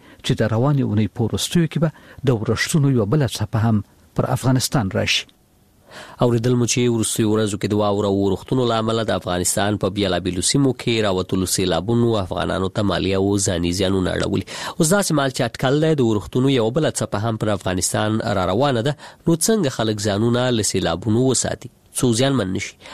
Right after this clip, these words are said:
Speaker 2: احمد شیبر دا او یو شمېر نورې پوښتنې د چاپیریال ساتنې له متخصص عبدالولي مدقق سره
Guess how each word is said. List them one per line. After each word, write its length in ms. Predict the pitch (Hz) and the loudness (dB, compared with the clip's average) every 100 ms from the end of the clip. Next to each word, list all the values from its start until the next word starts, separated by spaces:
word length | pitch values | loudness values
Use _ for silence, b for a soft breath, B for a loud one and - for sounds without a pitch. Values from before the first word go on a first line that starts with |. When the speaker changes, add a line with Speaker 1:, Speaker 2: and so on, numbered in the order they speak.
| B 147 | B 0
Speaker 2:
احمد 260 | 175 185 - | 2 2 2
شیبر 280 | 156 151 143 | 2 2 0
دا 80 | 143 | 0
او 100 | 139 131 | 2 2
یو 80 | 120 | 0
شمېر 240 | - 123 117 | 0 0 2
نورې 160 | 139 123 | 2 0
پوښتنې 420 | - - 117 123 123 | -4 -2 0 0 0
د 100 | - | -2
چاپیریال 440 | 95 110 98 92 - | -2 0 0 0 -2
ساتنې 400 | 87 - 156 127 | -2 0 2 2
له 80 | 110 | 0
متخصص 560 | 104 104 92 - 120 117 98 | -2 -2 -2 0 0 0 -2
عبدالولي 460 | 95 92 90 85 90 | 0 0 2 0 0
مدقق 420 | 82 82 - 165 | -2 -4 -2 0
سره 200 | 135 135 | 0 0